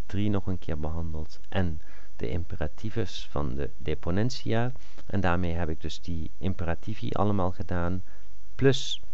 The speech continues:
de declinatie drie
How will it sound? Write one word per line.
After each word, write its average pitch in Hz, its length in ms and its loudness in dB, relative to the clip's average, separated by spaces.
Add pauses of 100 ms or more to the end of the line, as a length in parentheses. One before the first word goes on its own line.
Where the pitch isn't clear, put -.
(300)
de 85 600 2 (1080)
declinatie 95 720 0
drie 107 420 0